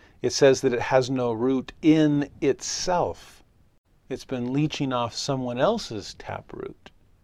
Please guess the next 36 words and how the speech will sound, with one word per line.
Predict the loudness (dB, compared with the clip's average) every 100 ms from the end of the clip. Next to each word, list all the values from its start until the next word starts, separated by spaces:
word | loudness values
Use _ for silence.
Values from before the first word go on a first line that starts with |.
| _ _ _ _ _
Again, | -8 -2 -2 -2
maybe | -4 -2
it's | -2 -2
good | 2 2 2
that | -2
you | -2
were | -4
transplanted | -2 -2 -2 -4 -6 -6 -6 -8 -12
from | -6 -6 -6
the | -8
synagogue, | -8 -8 -8 -6 -6 -8 _ -20 _ _ _ _ _
so | -6 -4
you'd | -4 -2
have | -2 -2 -4
to | -6
learn | -6 -8 -10
to | -12
grow | -10 -8 -6
on | -6 -8
your | -10 -10
own. | -10 -10 -10 -14 -16 -20 -20 -20 -20 -10
Maybe | -4 2 2
it's | 2
good | 4 6 8
that | 4 0
we |
can't | -10 -6 -6 -2
go | -4
to |
sacrament | -2 -2 -2 -4 -6
meeting, | -6 -8 -6
we | -8
can't | -6 -6 -4
go | -4
to | -4
church. | -2 -2 -4 -16